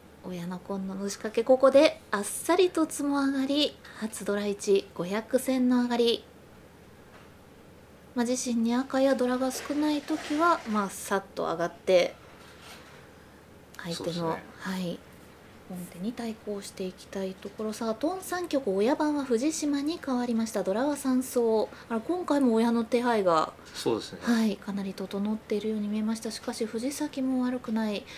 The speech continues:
Speaker 1: あれ、森下も悪くない。赤も一枚ある形。
Speaker 2: これも面白いですね。
Speaker 1: そして、はい、今野がペー、シャーと統一、本一にもみ-、なども見える手配、ソーズが多い形。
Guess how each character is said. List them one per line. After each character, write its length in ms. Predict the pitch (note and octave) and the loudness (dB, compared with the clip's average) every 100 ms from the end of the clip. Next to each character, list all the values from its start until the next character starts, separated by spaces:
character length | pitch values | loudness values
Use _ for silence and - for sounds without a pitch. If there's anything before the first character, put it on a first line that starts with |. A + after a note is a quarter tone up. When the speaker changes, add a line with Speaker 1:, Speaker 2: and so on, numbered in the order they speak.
| - | -6
Speaker 1:
あ 80 | A3+ | -2
れ、 140 | C#4+ - | -2 -2
森 200 | A#3+ E4 | -2 -2
下 280 | - - D4+ | -4 -4 0
も 340 | A#3+ G#3+ - - - - - | 2 0 -4 -12 -20 -20 -4
悪 200 | - F#3 | 0 2
く 100 | F3+ | 2
な 180 | E3 D3+ | 0 0
い。 160 | G#2+ - - - | -2 -4 -14 -14
赤 220 | G3 F#3 | -10 -6
も 160 | F3 B3+ | -2 0
一 200 | D#4 C#4 | 0 0
枚 180 | B3+ A#3+ | 0 0
あ 60 | |
る 80 | A#3 | -2
形。 440 | A3 G#3 G#3 - G#3 | -4 -4 -4 -2 0
Speaker 2:
こ 80 | |
れ 40 | D#3 | 2
も 80 | C3+ | 2
面 120 | B2+ | 2
白 140 | C4 G2+ | 4 4
い 20 | |
で 40 | |
す 120 | F3+ - | 2 -8
ね。 100 | - | -10
Speaker 1:
そ 60 | |
し 180 | - - | -10 -2
て、 60 | C#4 | 4
は 100 | C#4+ | 4
い、 200 | A#3+ - - - - | 4 0 -10 -16 -2
今 240 | D#4 D4+ | 0 2
野 100 | D4 | 2
が 120 | C4+ C#4 | 2 2
ペ 280 | G4+ G#4+ D4+ | 4 6 4
ー、 20 | |
シ 180 | - E4+ | 2 0
ャ 80 | |
ー 40 | E4 | 2
と 100 | B3 | 0
統 180 | A#3+ A3+ | 0 0
一、 160 | A3 | 0
本 400 | G#3+ B3+ F4+ F4+ - - E4 | -2 0 -2 -4 -10 -14 -12
一 220 | D#4 F4+ F4 | -6 -4 -4
に 100 | F4 | -4
も 220 | D#4+ D#4+ | -4 -2
み-、 160 | D#4+ C#4+ | 0 0
な 180 | D4 | 2
ど 80 | C#4 | 2
も 140 | G#3+ F#3+ | 2 0
見 140 | F#3 | -2
え 60 | F3+ | -2
る 100 | E3+ | -2
手 140 | F3 | -2
配、 200 | F3+ E3 | 0 -2
ソ 160 | E3 A#3 | -2 -2
ー 40 | |
ズ 100 | A#3+ | -2
が 120 | A3+ | -2
多 80 | G#3+ | -2
い 60 | G3+ | -2
形。 560 | F3+ E3 - D#3 - | -2 -4 -4 -2 -4